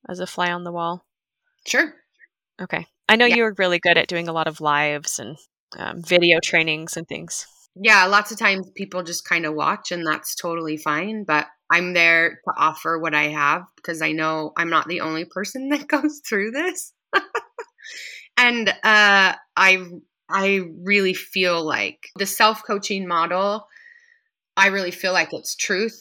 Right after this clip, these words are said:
Speaker 2: and it's how I can help the world.
Speaker 1: I love it. I love the self-coaching model. It's changed my life.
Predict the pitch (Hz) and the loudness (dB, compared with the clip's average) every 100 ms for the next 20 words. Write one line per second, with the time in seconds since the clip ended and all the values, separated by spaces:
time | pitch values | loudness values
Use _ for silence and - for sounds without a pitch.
0 | - 180 170 - - - _ - - 180 | -6 -2 -2 -4 -10 -12 _ -6 0 2
1 | 156 160 165 156 160 131 - 135 135 120 | 2 0 -2 -6 -4 -6 -8 -12 -10 -10
2 | 85 90 - _ _ _ - 160 156 160 | -10 -14 -18 _ _ _ -16 -14 -10 -10
3 | 156 _ _ _ - 226 170 147 156 147 | -12 _ _ _ 4 6 6 0 -6 -8
4 | 139 - - 160 - 175 214 - 170 156 | -8 -8 -10 -8 -2 0 0 -2 -6 -8
5 | - 147 - - - | -10 -10 -10 -12 -16